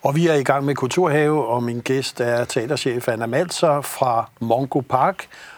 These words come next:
Og vi er i gang med at snakke om de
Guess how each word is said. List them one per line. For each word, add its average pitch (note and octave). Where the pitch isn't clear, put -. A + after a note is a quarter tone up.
Og C3
vi E3
er C#3+
i D3
gang D3+
med C3+
at C3
snakke B2
om B2
de C3